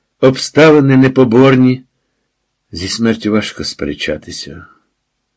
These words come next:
Залишила маму сам на сам з горем і хворою бабусею, хоча ти ж також, дівчино,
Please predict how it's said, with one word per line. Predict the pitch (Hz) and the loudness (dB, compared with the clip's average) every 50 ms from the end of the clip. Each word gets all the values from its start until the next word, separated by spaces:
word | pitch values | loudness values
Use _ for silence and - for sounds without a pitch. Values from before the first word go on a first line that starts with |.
| _ _ - | _ _ -10
Залишила | 110 104 127 139 139 147 135 - - 143 139 139 135 | -2 0 2 4 4 4 2 2 2 2 4 4 4
маму | 127 123 127 131 127 127 131 127 | 4 4 4 4 4 4 2 2
сам | 127 - - 120 117 117 | 0 0 0 0 0 0
на | 117 107 | -2 -2
сам | 107 - 127 117 113 107 | -2 -2 -2 0 0 -2
з | 92 | -4
горем | 87 92 101 120 123 117 117 113 110 - _ _ _ - | -2 -2 0 0 2 0 0 -4 -6 -8 _ _ _ -8
і | - 107 | -8 -8
хворою | - - 95 98 101 104 107 104 98 | -6 -6 -4 -2 0 0 0 0 -2
бабусею, | 92 87 90 87 87 117 127 131 - - 123 113 107 | -2 -4 -6 -4 -4 -4 -4 -4 -6 -8 -8 -8 -8
хоча | - - - - - - - - - _ _ _ _ _ _ _ _ _ _ _ _ _ _ _ _ _ _ _ _ _ _ _ _ _ _ _ _ | -10 -14 -16 -14 -12 -12 -12 -12 -12 _ _ _ _ _ _ _ _ _ _ _ _ _ _ _ _ _ _ _ _ _ _ _ _ _ _ _ _
ти | - 165 160 | -6 -6 -6
ж | - - | -4 -6
також, | 151 135 135 - 160 151 131 113 | -8 -6 -2 0 0 0 0 -2
дівчино, | 113 120 117 110 - - 101 92 90 85 - | -2 -2 -2 -2 -4 -6 -6 -6 -8 -10 -12